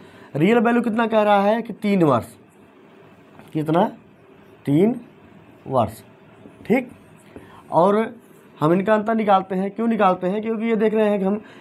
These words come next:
पहले इनकी आयु हम मान लेते हैं तीन वर्ष थी, बाद में चार वर्ष हो गया अनुपात में। ठीक,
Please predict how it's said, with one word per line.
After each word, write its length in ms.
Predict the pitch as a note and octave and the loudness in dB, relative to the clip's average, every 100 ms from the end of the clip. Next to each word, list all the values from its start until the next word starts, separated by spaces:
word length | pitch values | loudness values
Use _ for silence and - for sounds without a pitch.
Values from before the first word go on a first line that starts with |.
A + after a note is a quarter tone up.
| - - | -8 0
पहले 240 | F3 G#3+ | 2 2
इनकी 240 | A3 G#3+ G#3+ | 0 0 2
आयु 220 | G3+ G#3 | 4 2
हम 140 | F#3+ | 0
मान 180 | F#3 F#3+ | -2 -2
लेते 200 | G3 F#3+ | -4 -6
हैं 100 | F#3+ | -6
तीन 180 | G3 G#3 | -4 0
वर्ष 200 | G#3 G3 | 0 0
थी, 200 | - G#3 - - - - - - - B2+ | -2 -6 -6 -20 -20 -20 -20 -20 -16 -2
बाद 240 | D3+ F#3+ | 0 0
में 80 | G3+ | -2
चार 280 | F#3+ E3+ D#3 | 0 2 2
वर्ष 200 | C#3 - | -2 -8
हो 100 | A2 | -12
गया 220 | G2+ G#2 - D#3+ | -12 -14 -8 -4
अनुपात 380 | D#3+ E3+ D3+ | 0 0 0
में। 160 | A#2 G#2+ - | -2 -10 -4
ठीक, 260 | C4 C#4+ | -2 -4